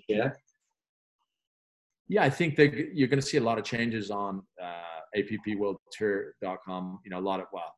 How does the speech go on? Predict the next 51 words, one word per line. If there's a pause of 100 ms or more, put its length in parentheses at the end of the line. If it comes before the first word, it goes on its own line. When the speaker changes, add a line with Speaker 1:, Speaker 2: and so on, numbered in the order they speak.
Speaker 2:
maybe
subtle
changes,
but
a
lot
more
content
available,
a
lot
more,
um, (480)
you
know, (380)
old
live
broadcast
replays,
show
replays,
all
those
kind
of
stuff,
so (180)
worth
checking
out.
And
then,
of
course,
Immerse
T
V,
which
is
the
first
and
third
Wednesday
of
every (440)
month
they
get
released. (540)
Um,